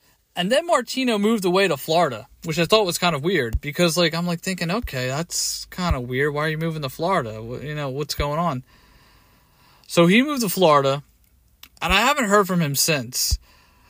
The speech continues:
So I recently just hit him up. I'm like, "Hey, dude, like, what are you up to? What's going on?" I said, "You wanna come on my podcast again and let's talk?" So we did.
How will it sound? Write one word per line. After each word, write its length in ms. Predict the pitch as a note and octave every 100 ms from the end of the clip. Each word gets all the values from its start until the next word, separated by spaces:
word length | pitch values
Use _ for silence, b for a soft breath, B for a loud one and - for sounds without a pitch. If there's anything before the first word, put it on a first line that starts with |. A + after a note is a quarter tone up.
| b b _ _ _ -
So 340 | - G#3 G#3
I 160 | E3 F#3+
recently 720 | F#3+ A3+ C#4+ - E4+ D4 C4
just 260 | G3 G3+ F3+
hit 100 | G3
him 140 | F#3+
up. 200 | E3+ D#3+
I'm 100 | D#3+
like, 300 | D#3 C#3+ C3
"Hey, 360 | - F3+ A#3+ G#3
dude, 380 | D3+ C#3+ F3+ E3+
like, 160 | D3+
what 140 | D#3 F#3
are 40 |
you 260 | F3 D#3 G3
up 200 | B3 -
to? 420 | - A#3 A#3 A#3
What's 280 | F3+ C3+ -
going 280 | C#3 D3
on?" 480 | E3+ G3+ A3 A3+ G#3+ b b b b b b -
I 140 | D#3+
said, 260 | D#3 D3+ C#3+
"You 100 | D#3
wanna 180 | F3
come 140 | E3+ F#3
on 140 | F3
my 140 | E3 C#3+
podcast 760 | - G3 A3 G#3 A3 A3 -
again 360 | G#3+ A3 A3 G3+
and 120 | F#3+
let's 220 | F#3 -
talk?" 420 | A#3+ A#3 B2+ - _ b b b b b b b b _ _ -
So 220 | - D3+
we 100 | C3+
did. 320 | C#3 F3+ B2